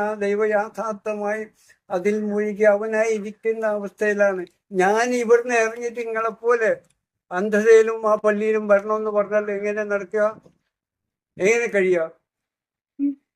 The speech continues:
നിങ്ങളും ആ പള്ളിയും അമ്പലവുമായി ദൈവത്തെ അനുഗ്രഹത്തിനായി കീഴുന്ന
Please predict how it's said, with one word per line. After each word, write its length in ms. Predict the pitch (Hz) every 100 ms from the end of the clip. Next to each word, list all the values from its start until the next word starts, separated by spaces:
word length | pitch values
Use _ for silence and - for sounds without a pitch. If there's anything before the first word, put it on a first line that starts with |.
| _ _ _ _ _ _ _ - 147
നിങ്ങളും 440 | 180 240 277 254 - - _ _ _ _ _ _ _ _ _ _ _ 135
ആ 160 | 165 247 269 -
പള്ളിയും 520 | 185 170 175 175 175 170 156
അമ്പലവുമായി 540 | 151 156 160 156 147 139
ദൈവത്തെ 460 | 147 151 156 156 156 151 147
അനുഗ്രഹത്തിനായി 800 | 147 139 156 151 156 151 143 139 135
കീഴുന്ന 460 | 151 151 151 143